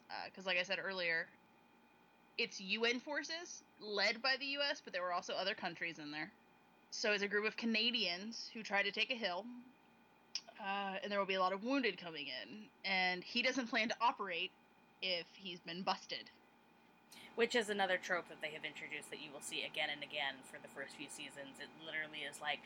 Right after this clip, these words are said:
Speaker 2: Hawkeye does something horribly illegal and is gonna get arrested, but he can't because he has to do surgery. And then everyone sees him perform surgery and is like, "Wow, you're the greatest surgeon that has ever walked the earth.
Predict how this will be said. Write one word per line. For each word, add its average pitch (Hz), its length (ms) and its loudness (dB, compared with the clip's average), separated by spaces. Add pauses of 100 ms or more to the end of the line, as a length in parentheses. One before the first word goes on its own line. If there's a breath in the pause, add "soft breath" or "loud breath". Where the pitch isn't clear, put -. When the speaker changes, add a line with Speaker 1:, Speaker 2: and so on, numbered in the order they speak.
(340 loud breath)
Speaker 2:
Hawkeye 185 380 8
does 170 180 2
something 160 320 -2
horribly 156 480 2
illegal 151 420 -6
and 143 80 -4
is 147 120 -8
gonna 156 180 -2
get 151 160 0
arrested, 147 460 -2
but 156 80 -4
he 151 80 -8
can't 196 420 8
because 160 220 -4
he 151 80 -8
has 160 160 0
to - 100 -14
do 160 80 -2
surgery. 139 680 0
And 147 100 -6
then 165 140 4
everyone 170 360 0
sees 175 240 -4
him 160 100 -8
perform 160 320 -6
surgery 160 500 4
and 147 80 4
is 151 140 -2
like, 151 240 2 (140)
"Wow, 269 340 12 (220 loud breath)
you're 233 100 10
the 226 100 4
greatest 220 300 10
surgeon 202 300 8
that 185 100 4
has 180 140 2
ever 180 180 8
walked 170 240 4
the 165 100 -2
earth. 175 140 4